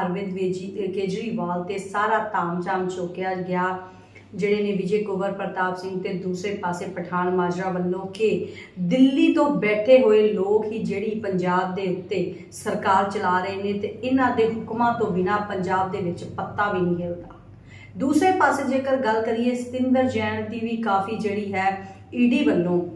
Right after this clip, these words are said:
ਜਿਹੜੀ, ਅਹ, ਜਾਇਦਾਦ ਜ਼ਬਤ ਕਰ ਲਈ ਗਈ ਹੈ। ਯਾਨੀ ਕਿ ਜੇ ਕੁੱਲ ਮਿਲਾ ਕੇ ਦੇਖੀਏ ਤਾਂ ਦਿੱਲੀ ਵਾਲੇ ਲੋਕ ਜਿਸ ਤਰੀਕੇ ਨਾਲ ਕਹਿੰਦੇ ਨਜ਼ਰ ਆਉਂਦੇ ਸੀ, ਖਾਸ ਕਰਕੇ ਅਰਵਿੰਦ ਕੇਜਰੀਵਾਲ,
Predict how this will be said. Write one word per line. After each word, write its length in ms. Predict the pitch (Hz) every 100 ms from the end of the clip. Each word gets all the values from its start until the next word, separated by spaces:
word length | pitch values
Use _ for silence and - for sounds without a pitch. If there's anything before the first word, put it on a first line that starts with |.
| - -
ਜਿਹੜੀ, 280 | 180 208 208
ਅਹ, 600 | 196 - 202 190 180 185
ਜਾਇਦਾਦ 800 | 180 196 190 226 214 175 170 -
ਜ਼ਬਤ 380 | 196 180 208 208
ਕਰ 200 | 202 196
ਲਈ 140 | 196
ਗਈ 340 | 190 180 180 208
ਹੈ। 60 |
ਯਾਨੀ 460 | 214 220 233 247 294
ਕਿ 340 | 247 240 240 - - -
ਜੇ 160 | 247
ਕੁੱਲ 340 | 262 262 262 277
ਮਿਲਾ 240 | 277 220
ਕੇ 180 | 202 240
ਦੇਖੀਏ 500 | 214 202 208 226 240
ਤਾਂ 180 | 240 233
ਦਿੱਲੀ 420 | 175 202 202 262
ਵਾਲੇ 280 | 233 202 202
ਲੋਕ 460 | 180 180 220 226 170 - - - 175
ਜਿਸ 220 | 247 254
ਤਰੀਕੇ 400 | 262 240 202 233
ਨਾਲ 200 | 233 226
ਕਹਿੰਦੇ 280 | 220 240 220
ਨਜ਼ਰ 340 | 196 202 208
ਆਉਂਦੇ 300 | 190 185 202
ਸੀ, 420 | 202 196 190 190 - - - - - - - -
ਖਾਸ 280 | 220 214
ਕਰਕੇ 280 | 233 226 226
ਅਰਵਿੰਦ 260 | 202 214 220
ਕੇਜਰੀਵਾਲ, 720 | 214 175 202 196 180 180